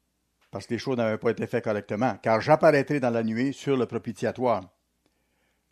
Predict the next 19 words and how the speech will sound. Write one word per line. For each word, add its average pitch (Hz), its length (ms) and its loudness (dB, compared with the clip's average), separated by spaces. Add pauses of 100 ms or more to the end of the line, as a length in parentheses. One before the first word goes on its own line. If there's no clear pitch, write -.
(1120)
C'est - 240 -4
Aaron 131 460 4
qui 123 100 -6
devait 113 220 0
se - 80 -14
présenter 113 360 -4
devant 110 180 -2
l'Éternel, 107 400 -2
non 131 200 2
pas 170 140 -4 (100)
ses 139 180 0
enfants. 147 360 0 (520)
Du 104 120 -8
moins 143 100 6
pas 151 380 2
tant 143 120 2
qu'il 127 140 -2
était 139 220 2
vivant. 139 400 2